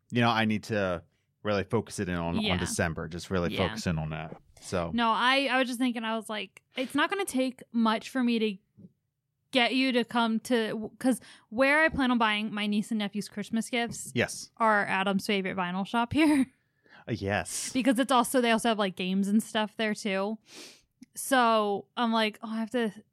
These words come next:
Speaker 2: see when we can get down there." I'm like, "It's not gonna take much convincing." I'm aware we're gonna end up leaving with, like, at least forty dollars worth of vinyls plus the presents. <laughs>
Speaker 1: Only forty.
Speaker 2: I said at least,
Speaker 1: Yeah.
Speaker 2: not only. I said
Speaker 1: No.
Speaker 2: at least.
Speaker 1: Arr.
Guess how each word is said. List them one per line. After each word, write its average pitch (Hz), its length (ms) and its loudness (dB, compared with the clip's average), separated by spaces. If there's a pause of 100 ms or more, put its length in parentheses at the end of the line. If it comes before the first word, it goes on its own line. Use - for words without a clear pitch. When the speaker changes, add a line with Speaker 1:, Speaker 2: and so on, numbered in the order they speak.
(140)
Speaker 2:
see 233 220 -2
when 220 100 0
we 208 120 0
can 196 100 0
get 196 100 -4
down 202 180 -4
there." 196 120 -4
I'm 185 40 -6
like, 185 220 -8
"It's 226 140 -2
not 262 120 6
gonna 240 160 4
take 208 160 -2
much 196 200 -2
convincing." 190 500 0
I'm 240 140 4
aware 233 280 6
we're 220 120 2
gonna 196 180 2
end 185 140 0
up 185 160 -4
leaving 190 260 0
with, 175 160 -4 (160)
like, 190 220 -6
at 202 100 -4
least 214 220 2
forty 190 320 -2
dollars 180 480 -4
worth 185 200 -6
of 165 120 -10
vinyls 180 640 -2 (340)
plus - 280 2
the - 100 -14
presents. 190 720 0 (160)
<laughs> - 160 -14
Speaker 1:
Only 117 340 2
forty. 87 400 2 (640)
Speaker 2:
I 233 60 4
said 240 160 4
at 196 160 -4
least, - 360 -10
Speaker 1:
Yeah. 131 180 -8
Speaker 2:
not 214 240 2
only. 196 440 -2
I - 40 -20
said 139 100 -14
Speaker 1:
No. 113 120 -6
Speaker 2:
at - 180 -10
least. 104 340 -10
Speaker 1:
Arr. 92 720 2